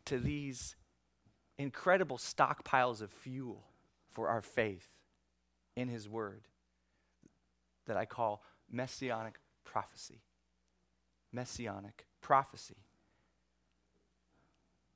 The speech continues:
In his word, God has given us an abundance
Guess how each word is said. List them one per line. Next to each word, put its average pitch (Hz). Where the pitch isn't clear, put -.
In 180
his 175
word, 143
God 156
has 120
given 135
us 104
an 123
abundance 120